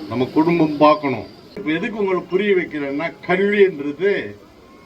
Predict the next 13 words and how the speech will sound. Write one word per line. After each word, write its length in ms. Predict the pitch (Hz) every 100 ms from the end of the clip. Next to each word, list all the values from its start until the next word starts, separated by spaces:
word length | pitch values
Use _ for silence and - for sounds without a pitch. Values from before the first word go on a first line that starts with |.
| -
ஒரு 340 | 143 202 220
மனிதனுக்கு 640 | 214 196 202 190 180 151 180
எதுக்கு 220 | 202 180
முக்கியத்துவம் 480 | 165 180 185 160 147
கூட, 140 | 143
ஓரளவுக்கு 560 | 143 156 160 170 - 143
படிக்கணும்னு 520 | 135 135 127 127 131 - -
ரெண்டாயிரத்தி 520 | 123 165 185 175 156 147
ஆறுல 300 | 139 147 139
கலைஞர் 460 | 147 147 147 131
ஆட்சிக்கு 380 | 117 131 - 117
வரும்போது 400 | 113 101 104 104 -
சொன்னார். 340 | 101 98 87